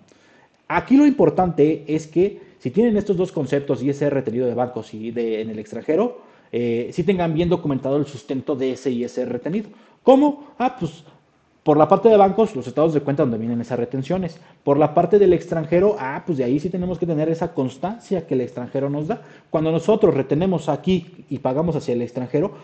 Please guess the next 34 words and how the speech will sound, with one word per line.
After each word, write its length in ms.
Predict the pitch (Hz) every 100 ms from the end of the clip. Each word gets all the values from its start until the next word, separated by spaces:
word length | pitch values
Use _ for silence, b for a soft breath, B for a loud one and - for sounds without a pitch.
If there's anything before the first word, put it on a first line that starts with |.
| -
nosotros 320 | 135 208 214
emitimos 400 | 170 143 175 170
un 80 | 180
C 140 | -
F 140 | 170 170
D 120 | 156
I 100 | 156
donde 220 | 143 123
viene 180 | 135 190
todo 340 | 196 208 208
lo 120 | 180 160
que 100 | 131
tenemos 480 | 127 127 147 180
que 140 | - 175
darle 400 | 160 160 160 165
al 160 | 143
extranjero 520 | 123 - 123 123 139 185 B B B _
sobre 600 | - 202 196 208 214 -
esa 200 | 143 139
retención 380 | 156 139 127 143
que 80 | 139
estamos 260 | 139 143 147
efectuando 360 | 143 147 156
para 240 | 151 123 120
que 80 | 120
el 80 |
extranjero 560 | 120 - 127 127 180 190
allá 220 | 160 147
lo 160 | 165 165
considere 420 | 120 120 120 135
contra 280 | 123 107 107
su 100 | 113
impuesto 380 | 107 113 117 147
anual. 200 | 233